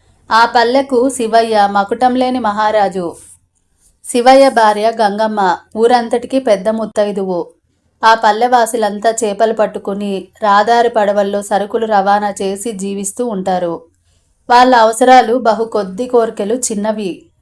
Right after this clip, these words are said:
విసిరిన వలలో పక్కో జెల్లో పడితే చాలు, ఇంటిదాని కడుపున రెండు కాయలు కాస్తే చాలు. తగాదాలు లేవు, కార్పణ్యాలు లేవు, ఆవేశాలు అసలే లేవు.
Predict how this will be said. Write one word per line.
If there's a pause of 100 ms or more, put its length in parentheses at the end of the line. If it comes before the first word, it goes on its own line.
(140)
విసిరిన
వలలో (520)
పక్కో
జెల్లో
పడితే
చాలు, (320)
ఇంటిదాని
కడుపున
రెండు
కాయలు
కాస్తే
చాలు. (440)
తగాదాలు
లేవు,
కార్పణ్యాలు
లేవు, (200)
ఆవేశాలు
అసలే
లేవు.